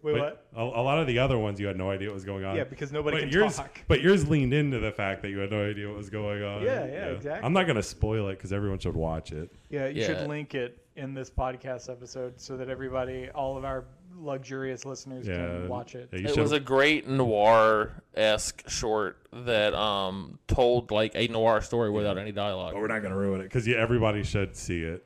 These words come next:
Speaker 3: Yeah, definitely.
Speaker 1: Yeah, 'cause it's a masterpiece. It's my,
Speaker 2: <laughs>
Speaker 1: it's so good, and I love it deeply, and I am not ashamed of it, and I love thinking about it.
Speaker 2: Yeah.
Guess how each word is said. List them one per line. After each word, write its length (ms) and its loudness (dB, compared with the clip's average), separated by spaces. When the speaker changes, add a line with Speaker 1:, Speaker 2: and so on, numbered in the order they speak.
Speaker 3:
Yeah, 260 -8
definitely. 420 -10
Speaker 1:
Yeah, 40 -14
'cause 220 -14
it's 160 -16
a 40 -8
masterpiece. 920 -14
It's 200 -6
my, 120 -6
Speaker 2:
<laughs> 1040 0
Speaker 1:
it's 360 -6
so 240 -4
good, 340 -6
and 100 -10
I 100 -8
love 280 -8
it 220 -12
deeply, 420 -4
and 120 -6
I 80 -6
am 120 -6
not 220 2
ashamed 500 -2
of 140 -2
it, 160 0
and 100 -8
I 80 -2
love 300 -6
thinking 340 -10
about 340 -16
it. 60 -20
Speaker 2:
Yeah. 360 -2